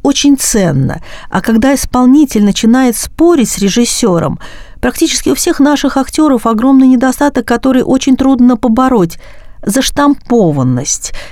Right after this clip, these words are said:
Если мы уверились в какой-то удачной, на наш взгляд, актерской находке, то стараемся пользоваться ею как беспроигрышным вариантом. Рассуждаем при этом следующим образом. Если я буду играть эту роль, то сыграю так,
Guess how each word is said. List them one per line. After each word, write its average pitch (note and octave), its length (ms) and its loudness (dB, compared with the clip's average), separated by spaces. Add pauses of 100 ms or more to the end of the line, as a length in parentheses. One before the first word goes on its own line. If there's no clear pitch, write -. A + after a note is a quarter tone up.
(160)
Если B3+ 460 2
мы C#4 420 4
уверились B3 600 2
в - 40 -10
какой-то B3+ 420 0
удачной, G3+ 680 0
на G3+ 120 2
наш G#3 140 2
взгляд, G3 400 0
актерской B3 460 -2
находке, C4 500 -2
то B3+ 160 0
стараемся A#3+ 520 0
пользоваться A#3+ 540 0
ею A3+ 240 2
как A3+ 220 -2 (400)
беспроигрышным A3+ 960 2
вариантом. F#3+ 720 0 (320)
Рассуждаем B3+ 540 2
при A3+ 140 0
этом A#3+ 200 0
следующим E3 540 0
образом. D3 320 -2
Если A3+ 260 0
я A3+ 220 2
буду F#3 260 0
играть F3+ 320 0
эту D#3+ 200 0
роль, C#3+ 320 0 (280)
то A3 80 0
сыграю G#3 480 2
так, A#3+ 440 -2